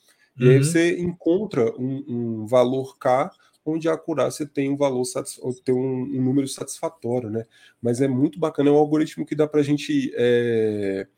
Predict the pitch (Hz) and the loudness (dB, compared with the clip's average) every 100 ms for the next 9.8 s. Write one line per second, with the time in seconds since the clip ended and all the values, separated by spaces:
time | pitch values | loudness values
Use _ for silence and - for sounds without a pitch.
0 | _ _ _ _ _ _ - - 143 151 | _ _ _ _ _ _ -2 4 4 4
1 | 151 - 170 156 127 175 180 127 _ _ | -2 0 4 4 4 0 -2 -6 _ _
2 | _ _ _ 139 139 151 208 233 151 131 | _ _ _ -2 4 4 4 0 0 2
3 | 135 190 180 - 131 170 190 160 160 180 | 2 0 -6 -2 2 2 2 0 -2 -2
4 | 190 185 170 147 139 147 151 175 151 131 | -2 -2 2 4 6 6 4 -2 -2 2
5 | 156 180 170 151 117 117 _ 147 143 160 | 2 2 -2 -2 -4 -10 _ -4 -2 -2
6 | - 143 131 151 120 123 135 - 123 123 | -4 -4 -6 -4 0 -2 -4 -8 -6 -4
7 | 113 147 - - 117 139 143 113 117 120 | 2 2 0 -4 2 4 4 2 -2 -2
8 | 117 117 127 - 131 135 123 131 - 147 | -4 -4 -6 -4 -2 0 0 -2 0 -2
9 | 151 - 147 - 117 131 123 | -2 -4 -6 -4 -2 -2 -2